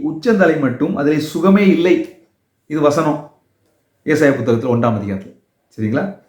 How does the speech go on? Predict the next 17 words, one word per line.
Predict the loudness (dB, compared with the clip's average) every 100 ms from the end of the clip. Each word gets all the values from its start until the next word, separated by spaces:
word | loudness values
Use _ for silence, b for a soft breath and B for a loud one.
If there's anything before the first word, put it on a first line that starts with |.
| b 0
உள்ளங்கால் | 2 4 4 2 2 0
தொடங்கி | -2 -4
உச்சந்தலை | -2 -2 0
மட்டும் | -2 -2 -4 -6
சுகமே | -12 -2 0 4
இல்லை, | 4 4 2 -6 _ _ _ _ -4
அதாவது | -4 0
சுகம் | 0 4
இல்லாம | 4 4 2
இருக்குது, | 0 -2 -4 -12 _ _ _ _ _ _
வியாதியா | 0 2 2 2
இருக்குது. | 0 -4 -10 -12 _ _ _ _ _ _ _ -10
அந்த | -4
நேரத்துல | 0 0 2 0
எந்த | 2
நபர் | 2 2 0 2
தேவைப்படுவாங்க? | 0 0 -4 -4